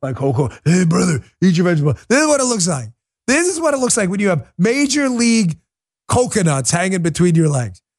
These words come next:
They have so much power, the media, that the hilarity of this doesn't even hit them. Playbook, which is the Bible of the left. I read it in the morning. Here's one of the opening lines. House Oversight Chair Carolyn Maloney, again,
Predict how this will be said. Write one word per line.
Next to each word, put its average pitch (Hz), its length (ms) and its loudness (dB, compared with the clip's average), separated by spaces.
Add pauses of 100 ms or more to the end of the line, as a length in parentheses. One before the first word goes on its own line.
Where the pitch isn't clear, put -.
(280)
They 269 140 0
have 240 140 -2
so 285 380 -2
much 359 260 -4
power, 262 380 0
the 247 100 -4
media, 196 500 -2 (680)
that 233 180 0
the 254 100 2
hilarity 262 640 0
of 185 100 -2
this 196 180 0
doesn't 202 320 0
even 180 180 0
hit 160 160 0
them. 95 140 -14
Playbook, 214 480 -2
which 175 140 -2
is 147 120 -2
the 135 80 -2
Bible 170 440 -2
of 156 60 2
the 143 120 -2
left. 127 300 -6
I 131 40 -8
read 156 240 -2
it 165 60 -6
in 147 60 -14
the 143 60 -8
morning. 135 320 -10 (540)
Here's 262 240 0
one 247 160 0
of 214 60 -4
the 196 120 -2
opening 208 400 -2
lines. 151 400 -4 (540)
House 302 340 -2
Oversight 196 640 0
Chair 107 440 -6 (200)
Carolyn 190 500 0
Maloney, 143 600 0
again, 147 360 -2